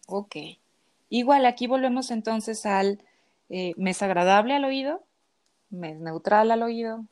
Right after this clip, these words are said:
¿O finalmente no me agrada su sonido? Ujú. Y podemos pensar también qué nos evoca ese, ese sonido, si es que nos evocara algo.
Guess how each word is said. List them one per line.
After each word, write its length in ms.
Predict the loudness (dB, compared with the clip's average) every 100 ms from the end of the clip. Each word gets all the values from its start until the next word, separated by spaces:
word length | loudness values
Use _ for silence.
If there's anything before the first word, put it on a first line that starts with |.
| -18
¿O 360 | -10 -6 -6 -10 _ _ _ _ _
finalmente 500 | -12 -10 -8 -8 -4
no 140 | -4 -2
me 140 | -4
agrada 500 | -4 -2 -2 -2 -8 _
su 160 | -16 -16
sonido? 400 | -14 -16 -18 -20 _ _ -20 _ _ -14
Ujú. 160 | -14 -14 _ _ _ _ _ -20 -20 -6
Y 100 | 0
podemos 380 | 4 4 4 0
pensar 320 | -2 -2 -2
también 520 | -2 0 2 0 -4 _
qué 120 | 0
nos 200 | 2 0
evoca 520 | 0 0 0 -4 -8 -14 _
ese, 320 | -8 -6 -6 -6
ese 220 | -8 -8
sonido, 380 | -8 -10 -12 -18 _ _ _ _ _ _ _ _ _
si 160 | -2 0
es 120 | 0
que 100 | -2
nos 180 | -6 -6
evocara 480 | -8 -6 -4 -4 -4
algo. 300 | -6 -14